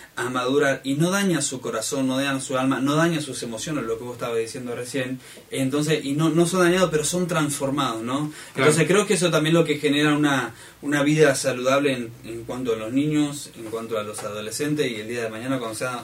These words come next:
Speaker 1: adultos, ¿no? Pero para mí lo, la base fundamental es el vínculo, es el amor también, el amor mutuo, el amor en, en, en la familia.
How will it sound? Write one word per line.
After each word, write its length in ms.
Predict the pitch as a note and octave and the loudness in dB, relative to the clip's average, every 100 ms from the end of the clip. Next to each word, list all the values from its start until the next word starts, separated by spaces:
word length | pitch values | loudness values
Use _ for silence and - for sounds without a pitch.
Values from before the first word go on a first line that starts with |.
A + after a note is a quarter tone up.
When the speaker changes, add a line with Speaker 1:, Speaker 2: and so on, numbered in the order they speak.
| - | -10
Speaker 1:
adultos, 380 | A#2 C#3 B2 A2 | -4 -2 -2 -4
¿no? 200 | C3 C#3+ - - - | -4 -6 -10 -20 -12
Pero 240 | A#2+ A#2+ A2+ | -6 -4 -2
para 220 | B2+ B2+ | 0 2
mí 160 | D3+ E3 | 4 4
lo, 160 | D3 A#2+ - A#2 | 2 -2 -2 -4
la 160 | A2+ A2+ | -2 -2
base 360 | C3+ D#3 D3 B2 | 2 0 -2 -8
fundamental 920 | A#2 C3 A#2+ A#2 A2+ B2 C#3+ D#3+ E3+ - - _ - | -8 -8 -8 -8 -6 -4 -2 -2 -6 -14 -20 _ -8
es 260 | A2+ - | -8 -6
el 220 | A#2 G#2+ A2 | -8 -8 0
vínculo, 480 | D#3 E3 D3+ D3 - | 2 2 4 2 2
es 220 | C3 C3 | -6 -6
el 100 | C3+ | -4
amor 360 | A#2 A#2+ C3+ C3 | -4 0 0 0
también, 420 | B2 A#2 B2 C3 - - - | -4 -6 -6 -8 -12 -20 -14
el 140 | A2 G#2+ | -10 -8
amor 300 | G#2+ A#2 A#2 | -4 -4 -4
mutuo, 420 | B2 B2+ A#2+ G#2+ | -6 -8 -8 -8
el 60 | G#2 | -8
amor 280 | G#2+ A2+ G#2+ | -8 -8 -8
en, 100 | G2 G#2+ | -10 -12
en, 140 | G#2+ | -12
en 240 | G2 G#2+ G2+ | -12 -12 -12
la 100 | G2 | -12
familia. 540 | G#2 A2 A#2 G#2 G#2 | -12 -10 -10 -8 -12